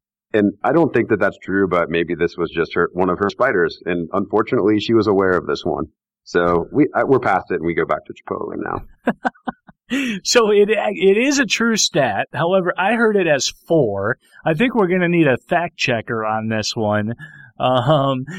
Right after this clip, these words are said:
Speaker 2: but yeah, basically you eat those spiders in your sleep because you, you sleep with your mouth open. And they just kinda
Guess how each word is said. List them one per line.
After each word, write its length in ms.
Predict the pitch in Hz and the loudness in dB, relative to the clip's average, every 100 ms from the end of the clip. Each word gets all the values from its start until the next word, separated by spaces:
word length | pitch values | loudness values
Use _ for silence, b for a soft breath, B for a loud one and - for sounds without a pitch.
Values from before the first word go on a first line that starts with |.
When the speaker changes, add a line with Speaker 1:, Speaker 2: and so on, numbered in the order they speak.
| 156 | -6
Speaker 2:
but 160 | - 160 | -2 0
yeah, 160 | 196 185 | 0 0
basically 520 | 202 226 - 233 202 | 2 0 -2 -2 -2
you 160 | 170 151 | -2 -4
eat 220 | 185 202 - | -4 -6 -2
those 240 | 175 147 | -2 0
spiders 560 | - 170 180 175 135 131 | -2 -2 -2 0 -2 -4
in 160 | 165 160 | -6 -4
your 120 | 135 | -6
sleep 500 | - - 208 175 - - | -6 -6 -4 -4 -6 -6
because 360 | 139 135 147 | -4 -2 -4
you, 140 | 135 127 | -2 -4
you 260 | 120 127 113 | -4 -8 -4
sleep 440 | - 190 214 - | -4 -2 -2 -2
with 140 | 151 | -6
your 100 | 131 | -6
mouth 460 | 117 123 143 180 156 | -6 -4 -2 -2 -2
open. 580 | 117 107 - 104 98 92 _ _ _ - | -2 -2 -4 -10 -10 -16 _ _ _ -6
And 420 | 139 139 139 139 | -2 0 -2 -2
they 80 | 156 | -4
just 220 | 180 - | -4 -4
kinda 180 | 220 | -6